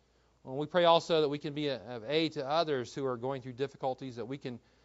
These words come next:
help them out, that we can intervene in their lives, that you will use us as a, as an instrument to help them out, to point them to the gospel, to point them to Christ, to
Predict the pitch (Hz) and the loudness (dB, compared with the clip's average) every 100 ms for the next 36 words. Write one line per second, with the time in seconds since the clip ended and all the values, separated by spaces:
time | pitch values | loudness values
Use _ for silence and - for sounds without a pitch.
0 | _ - 165 160 180 139 117 113 127 143 | _ 2 2 2 -6 -2 -2 -2 -6 -6
1 | 147 151 139 156 147 139 160 151 113 110 | -8 -6 -6 -6 -6 -4 -2 0 0 0
2 | 101 135 151 151 143 147 127 151 151 - | -6 -10 -2 0 0 -2 0 0 0 -4
3 | 135 123 113 - _ _ - 135 127 131 | -8 -6 -8 -10 _ _ -8 -6 -2 -2
4 | 156 214 - 117 82 - - 123 160 160 | -2 -4 -6 -10 -10 -18 -12 0 0 0
5 | 165 143 120 113 127 113 113 117 - - | -6 -4 -4 -4 -8 -12 -18 -20 -18 -6
6 | 165 175 165 156 135 131 143 156 - 117 | -6 -4 -8 -6 -4 0 2 2 -2 -6
7 | - 151 156 135 - 135 135 127 - 123 | -4 -8 -6 -12 -6 -4 -4 -6 -8 -10
8 | 107 | -10